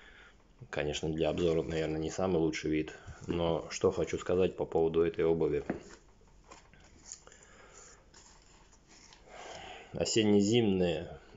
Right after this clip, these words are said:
обувь, зимняя, осенне-зимняя обувь очень прекрасная, очень хорошая, очень стильная в первую очередь. Э, как говорят на сайте «Спортмастера»,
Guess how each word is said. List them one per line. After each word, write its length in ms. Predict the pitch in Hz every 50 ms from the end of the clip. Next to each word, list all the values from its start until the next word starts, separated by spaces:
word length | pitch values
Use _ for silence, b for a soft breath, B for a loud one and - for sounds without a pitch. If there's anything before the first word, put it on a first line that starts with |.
| - -
обувь, 420 | - 110 113 117 104 90 - - - -
зимняя, 640 | 80 78 82 80 80 78 78 78 78 76 76 B B B B B -
осенне-зимняя 800 | 85 - - 92 90 90 90 92 92 92 90 90 85 82 82 -
обувь 380 | 98 107 107 98 - - - - - - - - _ - B B B B B B B B B B B B B B B B B B B - - - _ _ - _ - - _ _ _ _ - - - - - -
очень 320 | 98 92 90 - 92 -
прекрасная, 720 | - - 82 - - 82 80 78 - - - - - - B B B B B B B B B B - - 143 135
очень 300 | 101 90 87 - 90 73
хорошая, 640 | - - 80 80 85 82 80 - - - - - - - - - -
очень 320 | - - 80 - 92 85 80
стильная 540 | - - - 87 90 87 80 76 78 69
в 80 | - -
первую 340 | - 82 78 76 82 82 82
очередь. 440 | 80 78 - 80 73 - - - - B B B B B B B B B B B B B B B B - - - _ _ - - - - - - - - 113
Э, 420 | 107 90 85 85 82 82 82 82
как 200 | - - 80 78
говорят 520 | - 85 82 82 85 85 80 73 - - -
на 140 | 80 80 85
сайте 300 | - - 82 78 - -
«Спортмастера», 840 | - - - - 87 95 95 92 - - 87 85 82 78 73 -